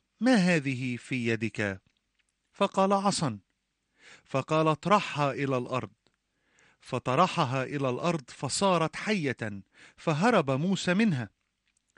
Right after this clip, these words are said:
ثم قال الرب لموسى: "مد يدك وأمسك بذنبها." فمد يده وأمسك به،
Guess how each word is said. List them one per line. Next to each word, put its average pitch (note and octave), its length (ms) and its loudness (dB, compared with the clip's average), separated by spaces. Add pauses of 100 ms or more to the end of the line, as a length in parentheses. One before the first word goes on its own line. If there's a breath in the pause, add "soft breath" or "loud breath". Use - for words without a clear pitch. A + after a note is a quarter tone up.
(260 soft breath)
ثم C3 280 -4
قال D#3+ 380 0
الرب C3+ 360 0
لموسى: D3 760 -2
"مد D#3+ 360 -2
يدك E3+ 500 2
وأمسك D3+ 920 -2
بذنبها." C3+ 720 -2 (880 soft breath)
فمد D#3 560 0
يده F3 380 2
وأمسك F3+ 920 0
به، B2+ 400 -4